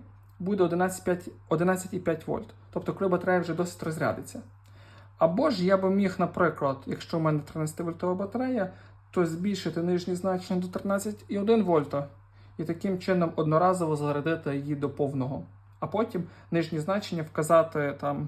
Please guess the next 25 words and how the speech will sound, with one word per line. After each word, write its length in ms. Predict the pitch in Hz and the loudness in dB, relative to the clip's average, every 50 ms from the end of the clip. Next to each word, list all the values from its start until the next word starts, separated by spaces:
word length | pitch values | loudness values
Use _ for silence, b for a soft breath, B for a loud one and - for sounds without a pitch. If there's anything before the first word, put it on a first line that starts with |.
| - - - | -8 -10 -10
дванадцять 460 | 165 147 151 156 170 175 - 165 - | -4 -2 0 0 0 0 -2 -6 -8
і 60 | 139 | -8
п'ять 480 | 135 131 - 151 143 139 143 143 - - - | -12 -6 -2 0 0 0 0 -2 -12 -14 -10
або 180 | 147 139 143 | -6 -4 -4
одинадцять 440 | 135 135 147 143 143 139 - - - | -2 -2 -4 -4 -6 -8 -10 -14 -14
і 40 | - | -10
п'ять 260 | - 135 131 - - | -8 -8 -8 -8 -8
вольта. 300 | 135 123 113 - - - 180 - - - - - - - - B B B B B B B B B B B | -8 -8 -8 -10 -12 -14 -14 -16 -20 -20 -20 -20 -20 -20 -20 B B B B B B B B B B B
Бачимо, 440 | 226 226 220 220 - 214 208 190 190 - - - | 6 6 6 6 2 0 0 0 0 -2 -10 -4
у 60 | - 175 | 0 2
нас 160 | 190 196 196 | 2 2 2
також 360 | - 202 190 180 - 170 160 | 2 2 2 2 2 -4 -6
показуються 760 | - - - - 180 170 165 156 151 143 - - 165 160 - | -6 -10 -6 0 2 2 4 4 0 -2 -2 -4 -4 -4 -2
відсотки 480 | 196 220 220 - 175 147 143 - - 147 | -4 -4 0 0 0 0 0 -2 -6 -2
заряду. 440 | 151 165 160 160 165 175 196 202 208 B B B B B B | 0 0 0 0 0 0 -2 -6 -8 B B B B B B
Вони 240 | 175 180 185 190 190 | 2 2 4 4 2
рахуються 840 | 190 180 185 - 214 202 190 180 180 - - - 170 160 156 156 156 - - | 0 0 -2 -2 0 0 0 0 -2 -4 -4 -2 0 0 0 -2 -4 -10 -4
по 120 | - 180 180 | 2 2 4
наших, 680 | 175 170 165 175 180 - - 180 165 - - - - 156 | 6 6 6 6 2 -2 -4 -4 -4 -4 -6 -8 -4 -2
е, 160 | 151 143 151 - - - - - - - - - - - - - - - - - - - | -2 -2 -2 -6 -14 -18 -20 -20 -20 -20 -20 -20 -20 -20 -20 -20 -20 -16 -16 -16 -8 -4
показниках 720 | - 175 - 180 165 170 170 165 165 - 214 269 294 - B B B B - | -4 2 4 4 4 4 0 0 2 2 2 2 2 -4 B B B B 0
нижньої 520 | 156 175 214 220 220 220 202 196 196 - - | 2 2 2 2 2 2 0 0 0 -2 -4
і 60 | 165 | -2
верхньої 460 | 151 151 156 160 - - - 160 151 | 0 2 0 0 -2 -2 -2 0 0
напруги. 420 | 147 143 143 - 147 131 143 156 | 0 0 -2 -2 -2 -2 -2 -4